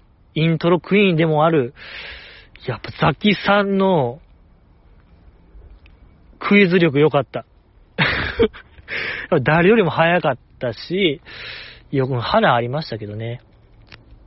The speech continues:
うーん。いやけどこのダン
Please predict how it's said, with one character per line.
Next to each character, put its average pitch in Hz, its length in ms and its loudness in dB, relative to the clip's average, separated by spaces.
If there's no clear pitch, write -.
う 135 40 -10
ー 131 40 -6
ん。 139 960 -6
い 147 60 -6
や 151 40 0
け 196 80 4
ど 165 60 2
こ 135 60 -2
の 120 60 -6
ダ 151 160 2
ン 240 40 0